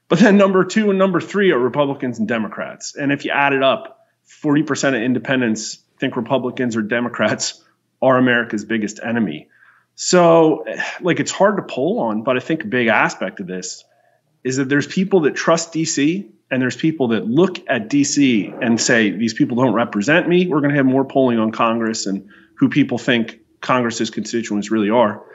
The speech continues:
These people don't represent me. Things are going in the do-, wrong direction. But, like, how can I fix it?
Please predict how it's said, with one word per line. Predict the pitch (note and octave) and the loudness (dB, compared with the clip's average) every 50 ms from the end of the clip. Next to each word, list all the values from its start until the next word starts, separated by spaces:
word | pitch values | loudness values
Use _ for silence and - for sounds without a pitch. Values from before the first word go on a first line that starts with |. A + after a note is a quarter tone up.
| - - - - - - - | -20 -20 -20 -20 -20 -4 0
These | - D#3 - | 0 0 4
people | - E3+ C#3 C#3 | 4 2 4 4
don't | C#3+ C#3 C3 | 4 4 4
represent | B2+ C3+ B2+ - A#2+ A#2 C#3 F3 F3+ C#3+ | 2 2 0 0 -4 0 0 0 0 2
me. | D#3+ F3 E3 D#3 D3+ D3+ D3 | 2 2 4 4 2 0 -2
Things | - - - - - C#3 C#3 B2+ C#3 | -10 -18 -12 -4 -2 -2 -2 -2 -4
are | B2+ | -2
going | B2 C3+ C3+ C3 | 0 0 2 2
in | C3 B2+ | 2 0
the | B2 | 0
do-, | A2 G#2 A#2+ A#2 B2+ B2 - - | 0 0 0 0 0 -2 -2 -2
wrong | - C#3 C3 B2+ A#2+ | 0 2 2 2 2
direction. | G#2 A2+ D3 F#3 G3+ - - D3 B2+ B2+ B2+ - - - _ _ _ _ _ _ _ _ _ - - _ | 0 0 2 2 2 0 0 -2 -2 -2 -6 -10 -20 -20 _ _ _ _ _ _ _ _ _ -20 -6 _
But, | D3+ D3+ D3+ D3+ | -2 -2 -2 -2
like, | C#3+ C#3 B2 A#2 - - _ _ _ - A2+ G#2+ - - _ | -2 -2 -2 -4 -6 -18 _ _ _ -12 -10 -10 -10 -10 _
how | - - - - | -4 -2 -2 -2
can | - - D3+ | 0 -2 -4
I | G#2 | -4
fix | F2+ - - D3 - - - | -4 -6 -8 -8 -8 -8 -10
it? | - - - - | -12 -12 -12 -20